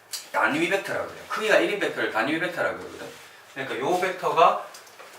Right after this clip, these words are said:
요 녀석을 갖다가 방향을 결정지어주는 그런 단위 벡터가 된다라는 거야. 적혀 있어요. 저기 백삼십육 페이지에.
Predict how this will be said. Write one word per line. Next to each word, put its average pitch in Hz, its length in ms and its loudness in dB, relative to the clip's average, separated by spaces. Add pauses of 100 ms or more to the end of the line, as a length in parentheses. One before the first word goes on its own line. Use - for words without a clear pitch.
(320)
요 147 220 2
녀석을 160 500 2
갖다가 107 400 -4
방향을 156 600 2
결정지어주는 104 920 -4 (600)
그런 113 280 0
단위 107 180 -4
벡터가 101 340 -4
된다라는 90 380 -10
거야. - 220 -20 (320)
적혀 208 200 -6
있어요. 214 300 -4 (460)
저기 95 200 -10
백삼십육 110 520 -10
페이지에. - 300 -10